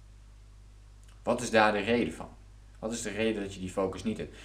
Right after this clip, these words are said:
Wat zijn dan je grootste afleiders? Wat zijn dan je grootste tijdverspillers? Kijk je te veel op social media? Eh, kijk je toch die ene serie terwijl je dat eigenlijk op dat moment eventjes niet wil doen? Wat is het voor jou?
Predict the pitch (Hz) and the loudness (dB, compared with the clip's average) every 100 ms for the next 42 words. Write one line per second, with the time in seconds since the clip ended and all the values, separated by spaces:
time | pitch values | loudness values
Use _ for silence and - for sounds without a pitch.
0 | - - 123 165 151 120 113 120 120 - | -18 2 4 4 4 4 6 4 2 4
1 | 110 117 - 135 - - 151 - 101 80 | 4 4 -2 -6 -6 4 4 4 0 0
2 | - - 95 104 101 98 95 95 95 98 | -4 -8 -6 -2 -2 -4 -8 -10 -2 -2
3 | 95 - - 104 - - - 78 - - | -2 -2 2 2 0 -8 -10 -10 -12 -18
4 | - - - - - 143 - 123 120 117 | -20 -20 -20 -12 -4 -4 -4 -6 0 0
5 | - 120 110 - 110 123 120 117 123 - | 2 -2 -2 0 4 6 6 4 2 -8
6 | - - - - - - - - - - | -18 -20 -20 -20 -20 -20 -20 -20 -20 -20
7 | - 120 117 - 131 127 117 123 110 - | -2 0 0 0 0 2 4 4 4 0
8 | 131 127 123 120 117 110 107 - 120 - | 0 0 -2 0 2 4 2 -2 -6 -2
9 | 113 131 117 113 110 113 110 104 95 120 | 2 4 4 4 2 0 -4 -4 0 0
10 | 120 120 120 120 - - - 156 160 147 | 2 2 2 -2 -12 -18 -4 -2 0 0
11 | - - - - - - 87 80 | -4 -10 -20 -20 -16 -4 -4 -4